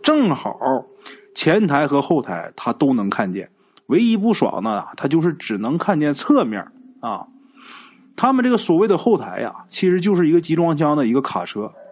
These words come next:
就这个箱货啊，箱卡。这个搭舞台的这东西啊，道具啊，都是从这个，呃，箱卡里边儿给，呃，搬出来的。演出的时候呢，这个箱子就成了演员的换衣服的地方啊，后台的这个换衣间了。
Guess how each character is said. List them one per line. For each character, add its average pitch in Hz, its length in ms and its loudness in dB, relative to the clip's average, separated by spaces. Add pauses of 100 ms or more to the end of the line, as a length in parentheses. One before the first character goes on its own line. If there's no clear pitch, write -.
(120)
就 104 60 -16
这 113 60 -2
个 107 80 -4
箱 127 340 -2
货 147 200 -2
啊， 107 200 -8
箱 135 240 -2
卡。 - 160 -4 (920)
这 180 120 4
个 117 260 0
搭 226 220 2
舞 190 120 2
台 127 200 0
的 196 80 2
这 170 120 2
东 151 280 0
西 135 140 -2
啊， 92 140 -2
道 135 260 0
具 143 180 0
啊， 92 120 -2
都 135 180 0
是 139 80 2
从 120 240 -4
这 143 100 0
个， 104 240 -2 (300)
呃， 110 180 -2
箱 - 200 0
卡 120 160 -2
里 127 120 0
边 113 120 -4
儿 110 80 -2
给， 104 220 -6 (300)
呃， 110 260 -4
搬 139 220 0
出 120 140 -2
来 95 160 -6
的。 92 120 -18 (520)
演 139 220 2
出 254 200 4
的 226 60 4
时 143 140 0
候 160 100 2
呢， 123 240 0
这 139 80 0
个 139 80 0
箱 196 460 0
子 143 180 -2 (220)
就 139 120 2
成 117 300 -4
了 135 80 2
演 104 240 -2
员 101 180 -4
的 113 240 -2 (300)
换 123 260 2
衣 156 120 2
服 135 80 -2
的 104 80 -2
地 101 160 -4
方 - 120 -14 (380)
啊， 95 260 -6
后 127 200 -4
台 104 160 -4
的 110 80 -4
这 104 100 -6
个 98 80 -6
换 110 220 -4
衣 107 80 -4
间 107 200 -2
了。 127 200 -6